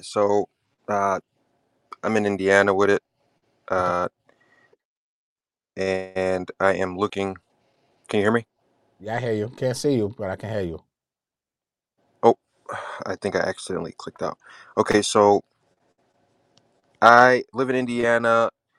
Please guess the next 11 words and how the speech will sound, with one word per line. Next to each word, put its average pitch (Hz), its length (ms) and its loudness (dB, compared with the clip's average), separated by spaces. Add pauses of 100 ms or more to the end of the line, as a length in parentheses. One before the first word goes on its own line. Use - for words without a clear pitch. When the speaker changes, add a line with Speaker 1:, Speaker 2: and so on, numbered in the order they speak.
(320)
Speaker 1:
I 110 140 2
originally 117 420 -2
wanted 117 340 -2 (120)
to 110 340 -8
move 120 600 2
to 107 520 -2 (320)
the 101 80 -4
city 117 320 0
of 107 100 4
Chicago, 104 680 2
but 98 240 4